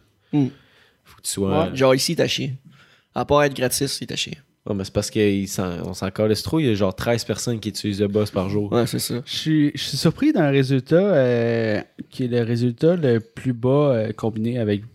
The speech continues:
Speaker 4: plusieurs autres, mais le mauvais service, les erreurs de commande. Ça fait pas tant chier le monde que ça.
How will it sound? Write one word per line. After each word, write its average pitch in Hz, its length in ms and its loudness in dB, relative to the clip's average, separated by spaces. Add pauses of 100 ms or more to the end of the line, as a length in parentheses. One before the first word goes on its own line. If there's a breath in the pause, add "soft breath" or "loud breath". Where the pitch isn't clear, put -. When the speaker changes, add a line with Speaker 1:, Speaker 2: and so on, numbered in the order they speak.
(520)
Speaker 4:
plusieurs 113 420 2
autres, 170 180 2
mais 113 160 2
le 113 140 0
mauvais 120 240 2
service, 135 380 0
les 110 200 2
erreurs 131 240 2
de 123 100 0
commande. 110 480 -2 (340 loud breath)
Ça - 160 -4
fait 117 100 -2
pas 135 140 0
tant 139 240 0
chier - 220 0
le 143 60 2
monde 123 220 -2
que 113 100 -2
ça. - 120 -12